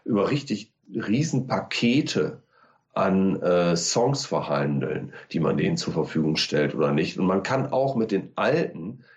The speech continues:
immer noch Geld verdienen. Und, ähm, das hat auch dazu geführt, dass es gab vor ein paar Jahren so eine Runde, wo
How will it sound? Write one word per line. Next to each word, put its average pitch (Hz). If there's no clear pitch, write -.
immer 127
noch -
Geld 110
verdienen. -
Und, -
ähm, 82
das 98
hat 107
auch 135
dazu 120
geführt, 120
dass -
es -
gab 107
vor 110
ein 101
paar 110
Jahren 110
so 104
eine 107
Runde, 117
wo 110